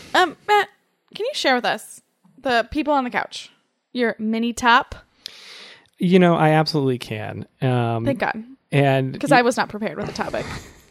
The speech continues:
Speaker 2: <laughs> Good. Uh, you, you told me earlier that I had my topic, but I also, I knew it was coming because we're oddly, uh, recording episodes of this podcast out of order, so I had to, like, be on my game of which episode was whose topic.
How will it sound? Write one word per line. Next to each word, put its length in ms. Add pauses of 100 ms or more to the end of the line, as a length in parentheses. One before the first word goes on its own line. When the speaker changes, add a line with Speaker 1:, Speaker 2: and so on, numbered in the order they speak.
(340)
Speaker 2:
<laughs> 1040
Good. 280 (120)
Uh, 400
you, 240 (100)
you 180
told 180
me 100
earlier 540 (220)
that 140
I 80
had 180
my 140
topic, 340
but 100
I 80
also, 280
I 100
knew 220
it 20
was 140
coming 340
because 640 (960)
we're 300
oddly, 520 (200)
uh, 80
recording 420
episodes 380
of 80
this 100
podcast 460
out 100
of 80
order, 280
so 180
I 60
had 160
to, 100
like, 240
be 140
on 100
my 140
game 260
of 240
which 320
episode 400
was 160
whose 180
topic. 480